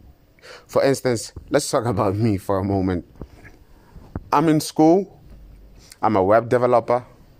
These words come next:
I'm a podcaster. I'm a junior, um, assistant at church. I'm a, I'm a leader at church.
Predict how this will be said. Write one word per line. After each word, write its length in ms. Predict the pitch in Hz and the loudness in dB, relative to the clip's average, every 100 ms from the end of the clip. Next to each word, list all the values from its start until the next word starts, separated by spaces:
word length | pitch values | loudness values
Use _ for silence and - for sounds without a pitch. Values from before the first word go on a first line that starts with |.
| - _ - - - | -20 _ -20 -20 -8
I'm 140 | 92 95 | -4 -4
a 60 | |
podcaster. 800 | 80 123 110 - 120 113 - 120 117 - _ _ _ _ _ - - - - - - - | 0 0 0 0 -2 -2 -6 -6 -8 -20 _ _ _ _ _ -20 -20 -20 -20 -20 -20 -4
I'm 200 | 101 113 | -2 0
a 420 | 110 107 107 104 | 0 2 2 0
junior, 540 | 95 90 113 123 123 123 | -2 -2 0 2 2 2
um, 640 | 120 117 120 113 110 107 - | 0 0 -2 -2 -2 -2 -4
assistant 520 | 98 110 - 117 104 | -6 -6 -4 -4 -2
at 180 | 98 92 | -4 0
church. 460 | 135 127 - - - - _ - - - - - - - - - - - - | -2 -2 -8 -12 -20 -20 _ -20 -20 -20 -20 -20 -20 -20 -20 -20 -20 -18 -4
I'm 160 | 104 113 | -2 0
a, 340 | 110 110 107 | 2 0 -2
I'm 220 | - 98 110 | -2 0 0
a 60 | |
leader 480 | 110 123 127 139 135 - - - - - - - _ _ _ - | 2 2 2 0 -2 -12 -20 -20 -20 -20 -20 -20 _ _ _ -6
at 140 | 98 | -4
church. 480 | - 131 117 - | 0 0 0 -8